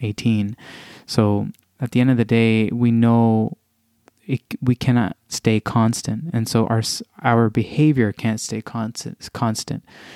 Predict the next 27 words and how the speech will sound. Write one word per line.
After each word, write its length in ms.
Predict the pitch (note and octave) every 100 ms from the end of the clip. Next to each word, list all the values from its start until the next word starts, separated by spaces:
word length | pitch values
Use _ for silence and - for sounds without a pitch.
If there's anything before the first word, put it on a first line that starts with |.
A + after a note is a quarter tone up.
| - -
So 460 | - A#2+ A#2 A2+ - _
knowing 540 | C#3 B2+ C3 C#3+ D3+
that, 460 | A#2 B2 A2+ G#2+ - _ _ _ -
we 260 | B2+ B2+
should 440 | B2 - A2 - -
take 220 | C#3+ C#3
a 40 |
look 220 | B2 A#2 A2+
at 260 | A2 -
some 220 | - B2
of 80 | A#2
the 240 | A2+ A2 -
cycles 420 | - - A#2 A#2+ A2+
of 80 |
behavior 520 | G#2 F#2+ A2 A2+ A2 G#2+
that 140 | G2+
we 120 | A2
have 480 | G2+ A2 G#2+ G#2+ - _ - - _
and 560 | - A2+ A2 G#2+ A2 A2+ - _ -
look 200 | C#3+ D#3+
at 140 | C#3+
the 80 | -
parts 280 | - A#2+ -
that 120 | G#2+
we 80 | A#2
can 240 | - A2+
change 640 | - A2+ G#2+ A#2+ C#3 -